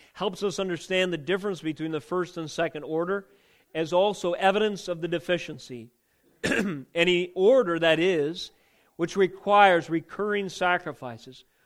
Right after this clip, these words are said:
over and over again demonstrates that it is in, that it is imperfect. It does not have the power to perfect. And here we have in this sa-,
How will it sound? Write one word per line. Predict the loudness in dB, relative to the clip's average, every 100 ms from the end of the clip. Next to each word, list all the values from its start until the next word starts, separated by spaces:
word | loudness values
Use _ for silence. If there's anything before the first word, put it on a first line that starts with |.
| _ 2
over | 2 4
and | 2
over | 2 2 0
again | -2 -2 -8 -10 -16 _ _ _ 0
demonstrates | 4 4 2 -2 0 0 0
that | -2 -2
it | 0
is | -2 -2
in, | -4 -6 -10 _ _
that | 0 2
it | 4
is | 4 2
imperfect. | -4 -4 -4 -4 -6 -8
It | -2
does | -2 0
not | -2 -2
have | -2 -4
the |
power | -8 -4 -4 -4
to | -8 -18
perfect. | _ -12 -6 -6 -6 -12 _ _ _ _ _ _ _
And | -12
here | -6 -2
we | -2
have | 2 4 4 0
in | -6
this | -12 -14 -18 _ _
sa-, | -2 2